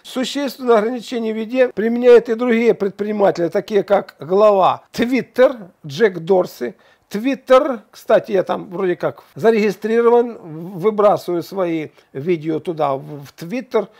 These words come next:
чтобы с Твиттера приходили ко мне на YouTube. В апреле, э, две тысячи девятнадцатого года он рассказывал, что ест только один раз в день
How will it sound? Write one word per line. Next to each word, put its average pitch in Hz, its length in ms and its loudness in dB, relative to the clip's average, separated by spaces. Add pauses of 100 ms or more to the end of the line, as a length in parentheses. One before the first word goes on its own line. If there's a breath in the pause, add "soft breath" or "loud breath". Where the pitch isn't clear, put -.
(140 soft breath)
чтобы 180 300 -6
с - 120 -12
Твиттера 247 540 2
приходили 196 600 -4
ко 180 160 -4
мне 180 200 -4
на 175 100 -6
YouTube. 170 280 -6
В 151 100 0
апреле, 247 540 0
э, 214 480 4
две 202 160 -4
тысячи 208 380 -2
девятнадцатого 208 640 0
года 220 240 4
он 202 260 0
рассказывал, 202 520 0
что 196 160 -2
ест 190 200 2
только 214 220 -2
один 185 200 -2
раз 175 200 2
в 170 80 -16
день 233 220 -8